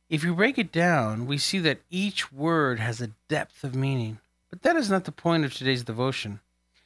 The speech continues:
Suffice it to say, there are many songs directly inspired by this particular prayer and other songs surrounding it, or with the same theme,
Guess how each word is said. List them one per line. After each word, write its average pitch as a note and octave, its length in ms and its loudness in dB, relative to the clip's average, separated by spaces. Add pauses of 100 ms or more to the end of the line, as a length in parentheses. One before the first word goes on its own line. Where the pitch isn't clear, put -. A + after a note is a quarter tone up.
(140)
Suffice A3 440 4
it A3+ 120 0
to D3+ 80 0
say, C#3+ 420 2
there B2+ 240 2
are B2 60 2
many E3+ 340 2
songs C#3 640 2
directly D#3 440 0
inspired C#3+ 640 2
by A#2+ 200 0
this C3+ 300 -2
particular C3 640 -4
prayer A#2 540 -6
and C#3+ 160 -8
other G#3+ 260 0
songs D3 580 0 (340)
surrounding D3 720 2
it, B2 220 -2 (420)
or B2+ 100 -4
with C3 140 -2
the A#2 60 -10
same C3+ 280 0
theme, C#3+ 480 0